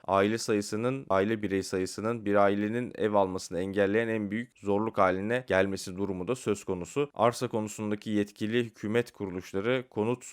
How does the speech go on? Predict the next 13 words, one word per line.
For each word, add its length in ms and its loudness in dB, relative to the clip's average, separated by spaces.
sorunlarının 680 -2
aile 340 2
planlaması 580 -2
politikasının, 760 -4
e, 200 4
uyarlanmasının 840 4
önündeki 460 -2
en 220 0
büyük 220 -4
zorluk 400 2
haline 260 2
gelmesini 680 2
engelleyebilmesi 1300 0